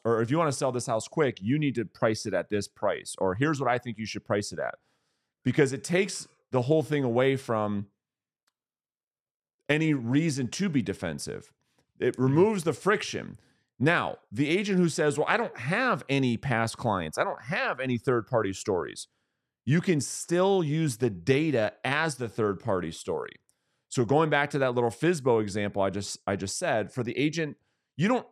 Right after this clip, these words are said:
Speaker 1: I'm not asking you to make up stories. Use the data as the third party.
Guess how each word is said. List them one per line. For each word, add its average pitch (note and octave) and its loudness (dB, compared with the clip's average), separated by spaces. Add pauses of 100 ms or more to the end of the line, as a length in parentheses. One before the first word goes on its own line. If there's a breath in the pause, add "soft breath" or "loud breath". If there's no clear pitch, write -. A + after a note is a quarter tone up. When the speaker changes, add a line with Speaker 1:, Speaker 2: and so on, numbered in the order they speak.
Speaker 1:
I'm D#3 2
not G#3+ 2
asking F3+ -2
you C#3+ 2
to A2 0
make A2+ 0
up - 0
stories. G#2 -4 (520)
Use D#3 0
the C3+ 4
data G#2+ 0 (280)
as D3 -2
the A#2+ -2
third A2 0
party. D3+ -2